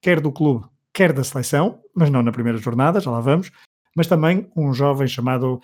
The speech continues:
eh, Gerard Lopes, de vinte e um anos, isto do Valência. Do Real Madrid também houve uma surpresa chamada Iker Casillas, que nessa época roubou a titularidade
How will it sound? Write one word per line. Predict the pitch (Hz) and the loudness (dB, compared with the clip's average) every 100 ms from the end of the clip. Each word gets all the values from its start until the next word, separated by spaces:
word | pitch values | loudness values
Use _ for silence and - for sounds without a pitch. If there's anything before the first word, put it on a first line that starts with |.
| _ _ - | _ _ -10
eh, | 117 113 113 | -8 -6 -6
Gerard | 110 131 127 113 104 | 0 0 0 -2 2
Lopes, | 147 - 117 - - | 2 2 -8 -14 -16
de | 110 135 139 - | -4 -2 -2 -6
vinte | 107 147 139 | 0 0 2
e | 143 | 2
um | 135 | 2
anos, | 117 101 - - | 0 -4 -8 -8
isto | 147 165 | -4 0
do | 143 | 2
Valência. | 139 123 113 - 104 - _ _ _ _ _ _ - | 4 2 0 -6 -8 -12 _ _ _ _ _ _ -2
Do | 151 | 2
Real | 143 147 | 4 4
Madrid | 151 147 113 - | 6 4 2 -2
também | 143 143 | -4 -2
houve | 131 | -2
uma | 131 | -4
surpresa | 135 131 139 131 | -4 -4 -2 -4
chamada | 131 143 139 120 110 - - _ | -4 -2 0 0 -2 -8 -20 _
Iker | 180 160 127 | -2 -2 -2
Casillas, | - 139 180 254 247 | 0 2 2 0 -2
que | - | -2
nessa | 139 120 127 | -2 0 -2
época | - 131 | -2 -4
roubou | 123 120 127 | -2 0 2
a | 120 | 2
titularidade | 120 120 123 123 117 113 | 0 -2 0 0 0 -4